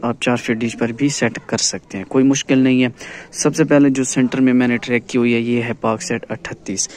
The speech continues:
इसके मैं आपको signal check करा देता हूँ कि कौन सा channel जो है हमारे पास आ रहा है और कौन सा नहीं आ रहा। तो सबसे पहले ये आप चेक कर लें, ये Jio न्यूज़ हमारे पास बिल्कुल ओके है।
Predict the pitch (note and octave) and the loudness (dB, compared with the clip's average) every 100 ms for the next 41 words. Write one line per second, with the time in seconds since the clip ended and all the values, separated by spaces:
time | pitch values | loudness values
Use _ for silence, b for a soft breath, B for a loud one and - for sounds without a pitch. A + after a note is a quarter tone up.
0 | B B D3 - D3+ D3 C#3+ C#3 B2+ B2+ | B B -4 0 2 4 4 2 0 -6
1 | - C3+ D#3+ C3+ C3+ - B2+ B2 B2 G#2+ | -2 2 4 2 -2 0 -2 0 -2 -2
2 | A#2+ A#2 B2+ C#3 C3 - C#3 D3+ D3+ A#2+ | -4 -2 -2 -2 -2 -2 0 2 0 -4
3 | - C3 C3 A#2+ A#2 A#2 A#2+ A#2+ A#2+ - | -4 -2 0 0 -2 -4 -4 -6 -6 -6
4 | - B2 C3+ C3 - A#2 - A#2+ A#2+ - | -4 -4 -2 -4 -6 -8 -4 -4 -4 -4
5 | A#2+ A#2 G#2+ C3+ C#3+ G#2+ G2 G2 B B | -6 -6 -6 -2 0 0 -4 -6 B B
6 | B B - A#2+ - C3+ - C3+ B2+ C3 | B B -12 -10 -4 -2 -2 0 0 2
7 | B2 A#2+ - - A#2+ - B2 B2 A#2+ A2+ | 2 0 -2 -4 -4 -2 -2 0 0 -2
8 | B2 B2+ B2 B2 A#2+ A#2 A#2 A#2+ A#2+ - | -2 0 2 0 0 0 0 -4 -8 -4
9 | B2 B2+ C3+ C3+ C3 B2+ C3 B2 | -2 0 2 2 2 0 -4 -6